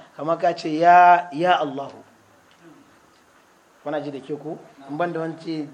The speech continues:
in ban da wancan da ya ce, "Wa inni idza ma hadathun alamma aqulu, ya Allahumma, ya Allahumma." To kaga dai shuzuz ne waɗannan da ake yin su a abin nan. Sai ka karanta, a, a mene? A Jurumiya.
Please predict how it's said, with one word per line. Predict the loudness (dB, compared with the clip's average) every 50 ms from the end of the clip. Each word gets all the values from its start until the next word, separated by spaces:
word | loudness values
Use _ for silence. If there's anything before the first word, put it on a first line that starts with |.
| -18 -16
in | -14 -10 -8
ban | -8 -8 -8
da | -8
wancan | -10 -10 -10 -12 -12 -10
da | -10
ya | -12 -10
ce, | -10 -10
"Wa | -10 -10
inni | -10 -12 -12 -12 -12 -10
idza | -10 -10 -8
ma | -10 -10
hadathun | -10 -10 -10 -12 -12 -14 -14 -14
alamma | -10 -6 -6 -6 -4 -6 -8 -10 -12 -14 -20 _ _ _ _ _ -18
aqulu, | -18 -18 -14 -12 -10 -10 -8 -8 -10 -12 -12 -12 -8
ya | -6 -6
Allahumma, | -6 -4 -4 -4 -4 -4 -6 -8 -8 -6 -6 -6 -6 -6 -8
ya | -8 -6 -6
Allahumma." | -6 -8 -12 -14 -16 -18 -20 -20 -20 -20 -20 _ _ _ _ _ _ _
To | -10
kaga | -8 -8 -6 -6 -6
dai | -8 -8 -8
shuzuz | -8 -8 -10 -10 -10 -12 -12 -12 -10
ne | -8 -8
waɗannan | -8 -8 -10 -10 -10 -8 -8 -8
da | -10 -12
ake | -14 -14 -14 -12
yin | -12 -12 -12
su | -12 -14 -16 -16 -18 -18 _ _ _ _ _ _ _ _
a | -16 -14 -14 -14
abin | -14 -16 -16
nan. | -18 -18
Sai | -12 -10 -8 -6
ka | -6 -6 -4
karanta, | -4 -2 -2 -2 -4 -6 -10 -10 -10 -12 -16 -20 -20 _ _ _ _ _ _ _ -16
a, | -12 -10 -8 -8 -8 -8 -10 -12 -14 -14 -16 -16 -18 -20 -20 -20 _ _ _ _ _ _ _ _ -12
a | -8 -8 -6 -6 -8 -10 -10
mene? | -10 -8 -8 -8 -8 -10 -14 -16 -20 -20 _ _ _ _ _ _ _ _ _ -20 -20 -20 _ _ _ _ _ _ _ _ _ _ _ -10
A | -10 -10
Jurumiya. | -10 -12 -14 -12 -12 -12 -12 -12 -14